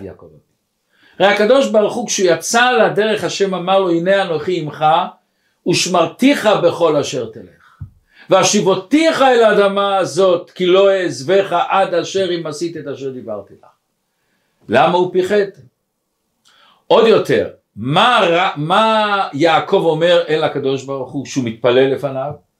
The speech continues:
אומר, "קטונתי מכל החסדים ומכל האמת אשר עשית את עבדיך." לא מגיע לי השפע הזה.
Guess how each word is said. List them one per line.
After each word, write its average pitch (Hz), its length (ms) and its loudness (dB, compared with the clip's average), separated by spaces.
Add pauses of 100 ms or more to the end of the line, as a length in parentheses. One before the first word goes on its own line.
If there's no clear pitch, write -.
(520)
אומר, 226 320 4
"קטונתי 220 840 0
מכל 226 400 2
החסדים 202 760 0
ומכל 214 520 2
האמת 208 520 0
אשר 196 400 2
עשית 190 340 -4
את 170 260 2
עבדיך." 123 440 -10 (1800)
לא 208 200 4
מגיע 233 540 4
לי 220 220 4
השפע 151 760 0
הזה. 90 220 -14